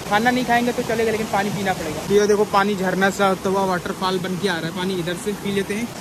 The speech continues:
वैसे नहा भी सकते हैं, लेकिन नहाया तो मैं सुबह ही था यार पेड़ के नीचे। लेकिन रास्ते इतने ज्यादा बेकार हैं और भैया बोल रहे थे कि आगे चलकर और भी बहुत ज्यादा रास्ते बेकार है, तुमको जूता उतार के हाथ में लेना पड़ेगा, उसके बाद ही जाना पड़ेगा। और ट्वेंटी फ़ोर किलोमीटर आपको इसी जाना पड़ेगा।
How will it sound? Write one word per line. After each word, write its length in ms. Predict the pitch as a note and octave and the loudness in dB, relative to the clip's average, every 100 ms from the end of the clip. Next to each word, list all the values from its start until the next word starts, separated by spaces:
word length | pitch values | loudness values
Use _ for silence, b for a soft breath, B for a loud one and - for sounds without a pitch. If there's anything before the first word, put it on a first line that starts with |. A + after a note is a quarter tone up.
| - | -6
वैसे 160 | G3+ | -4
नहा 240 | A#3+ G#3+ A3+ | -2 2 2
भी 120 | A#3 | 0
सकते 280 | A#3+ - B3 | -6 -6 -4
हैं, 60 | |
लेकिन 220 | A#3 A#3 A3 | -4 -4 -6
नहाया 340 | F#3+ G#3 A3 | -2 0 0
तो 120 | G#3+ | -2
मैं 100 | A3 | -6
सुबह 240 | G3 G3 G#3 | -6 -4 -4
ही 80 | |
था 120 | G3 G3 | -2 -4
यार 160 | G3 G3 | -4 -4
पेड़ 160 | A3 | -4
के 100 | A3 | -4
नीचे। 220 | A3+ G#3+ | -6 -4
लेकिन 220 | A#3 B3 A3 | -4 -4 -2
रास्ते 300 | G#3+ - A#3 | -4 -4 -12
इतने 180 | A#3+ | -10
ज्यादा 280 | G3+ G#3+ G#3 | -4 -4 -4
बेकार 380 | F#3+ G3+ A3 A3 | -6 -4 -4 -4
हैं 100 | A#3+ | -4
और 180 | A3 G#3+ | -4 -4
भैया 320 | G3 G#3 A3+ | -6 -4 -4
बोल 200 | G3+ A3+ | -2 -2
रहे 140 | A3+ | -2
थे 140 | G#3+ A#3+ | -4 -8
कि 180 | A#3+ A#3+ | -4 -2
आगे 260 | G#3 G#3+ | 0 -2
चलकर 260 | A3+ A3 A3 | -4 -4 -2
और 160 | A3 | -2
भी 100 | A3 | -2
बहुत 240 | G#3 G#3 G#3 | -2 -4 -2
ज्यादा 240 | G#3 G3 | -2 -2
रास्ते 280 | G3+ E3+ F#3+ | -4 -4 -8
बेकार 260 | E3 D3 C#3+ | -10 -10 -10
है, 60 | |
तुमको 300 | C#3 F#3 A3+ | -12 -4 -2
जूता 300 | G3 G3 F#3+ | -2 -2 -2
उतार 260 | G3+ F#3+ F#3+ | -2 0 -4
के 100 | F#3+ | -4
हाथ 200 | E3+ E3+ G3 | -8 -10 -10
में 80 | |
लेना 180 | F#3 G3 | -10 -10
पड़ेगा, 340 | F3+ F#3+ F#3 G#3 | -8 -8 -8 -8
उसके 220 | F#3+ - G#3 | -10 -6 -4
बाद 300 | F3+ F#3 G3 | -2 -4 -4
ही 60 | |
जाना 200 | G3+ G3 | -6 -8
पड़ेगा। 300 | F#3 G3+ G#3 | -8 -8 -4
और 80 | A3+ | -6
ट्वेंटी 380 | F#3+ G#3 G3 A#3+ | -4 -6 -4 -8
फ़ोर 420 | - - A3+ B3 | -10 -2 2 2
किलोमीटर 400 | A3+ A3+ A3 A#3 | 0 -4 -2 -2
आपको 260 | G#3+ - G#3+ | -4 -2 -4
इसी 260 | A#3 A#3 | -4 -8
जाना 240 | G#3+ G3 E3+ | -6 -6 -6
पड़ेगा। 320 | E3+ D3+ | -8 -8